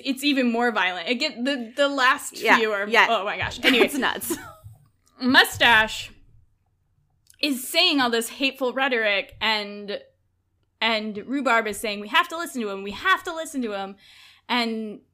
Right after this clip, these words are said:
Speaker 1: everybody else is kinda like, "No, we don't." And that's, you know, I mean, it's one thing to understand where somebody's coming from and what their ideas are. It's another thing to sit and listen to them and give them credit, I guess.
Speaker 2: Absolutely.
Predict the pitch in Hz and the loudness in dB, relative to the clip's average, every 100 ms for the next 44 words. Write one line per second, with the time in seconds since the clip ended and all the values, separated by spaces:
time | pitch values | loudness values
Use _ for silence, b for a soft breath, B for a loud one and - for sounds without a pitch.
0 | _ 247 269 294 277 277 262 262 262 240 | _ -8 -6 -6 -2 0 0 -2 -6 -6
1 | 240 233 233 208 196 202 202 190 196 254 | -4 -2 -4 -4 -6 -10 -10 -2 2 4
2 | 294 381 427 440 427 440 453 480 494 359 | 4 4 2 2 0 -2 0 2 2 2
3 | - - - 254 277 320 - - 254 311 | -4 -8 -2 0 2 -2 -6 -14 -10 -6
4 | 285 294 339 320 _ - 285 320 320 - | -4 -4 -6 -14 _ -2 0 0 -4 -8
5 | - _ 302 254 262 330 359 339 285 277 | -14 _ -4 -2 -2 -2 -2 -4 0 2
6 | 262 254 262 240 220 214 220 208 196 196 | 0 -2 -2 -2 -2 -6 -6 -6 -8 -8
7 | 196 190 220 226 247 269 277 b b - | -8 -8 -10 -8 -6 -6 -8 b b -12
8 | 220 214 202 208 185 190 196 202 254 262 | -8 -8 -6 -6 -6 -8 -10 -4 -2 -2
9 | 269 b b - 220 233 220 208 220 220 | -4 b b -16 -10 -6 -4 -4 -6 -6
10 | 208 202 220 - - 208 196 - 202 208 | -8 -8 -10 -10 -8 -8 -8 -8 -10 -10
11 | 185 180 180 180 175 190 - - 98 - | -10 -10 -12 -14 -14 -14 -12 -12 -12 -14
12 | - - 196 190 208 202 180 170 170 - | -20 -8 -4 -4 -4 -6 -6 -6 -10 -10
13 | 143 165 | -10 -12